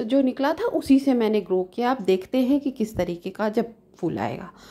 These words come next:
तो देखिए मैंने क्या किया है, इसकी मिट्टी के लिए क्या किया है, किस तरीके से तैयार किया है, इसका जो पॉटिंग, अ, मिक्स है, पॉटिंग सॉइल है, उसमें,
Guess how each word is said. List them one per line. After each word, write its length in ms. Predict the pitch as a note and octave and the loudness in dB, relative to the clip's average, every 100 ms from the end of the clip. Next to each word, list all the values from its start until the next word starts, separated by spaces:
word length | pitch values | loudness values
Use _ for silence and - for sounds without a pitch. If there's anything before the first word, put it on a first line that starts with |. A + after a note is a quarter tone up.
| - - - | -20 -20 0
तो 120 | D#4 | 4
देखिए 320 | D#4 D#4+ E4+ C4 | 4 4 4 4
मैंने 420 | G#3+ A3 A3+ C#4+ | 4 2 2 0
क्या 260 | D4 C#4+ | 2 0
किया 240 | D4 C#4 A#3 | 0 -2 -2
है, 100 | A#3+ | -2
इसकी 240 | A#3+ C#4+ | -2 -2
मिट्टी 360 | A#3+ G#3 - A3+ | 0 -2 -4 -8
के 200 | A3 G#3 | -2 -2
लिए 200 | G3+ G#3 | 0 -2
क्या 200 | G#3 F3 | -2 -4
किया 260 | F3+ F3+ | -2 -4
है, 240 | F3+ G#3 C#4+ | -2 0 0
किस 280 | - A3+ - | 0 -6 -2
तरीके 320 | G3 F3+ G3+ | -4 -2 -4
से 120 | - | -4
तैयार 400 | G#3+ G3 F3+ F3+ | -2 0 0 -2
किया 180 | F3+ G#3 | -2 0
है, 140 | B3 | 2
इसका 280 | B3+ - G3+ | 2 0 0
जो 140 | F#3+ | 2
पॉटिंग, 540 | F#3+ A3 A#3+ C4+ D4+ D4+ - - - | 2 2 2 2 2 0 -8 -20 -4
अ, 280 | A3+ B3 B3 A#3+ | 2 4 4 2
मिक्स 340 | B3 B3 - | 0 -2 -4
है, 140 | C4 | -4
पॉटिंग 300 | B3 A#3+ C4 | -2 -2 -2
सॉइल 360 | C4+ B3 A#3+ B3+ | -2 -2 0 0
है, 200 | D4+ G#4+ - - E4 - - | 0 -2 -6 -16 -16 -12 0
उसमें, 580 | C4+ - D#4 E4 F4+ | 0 4 4 6 4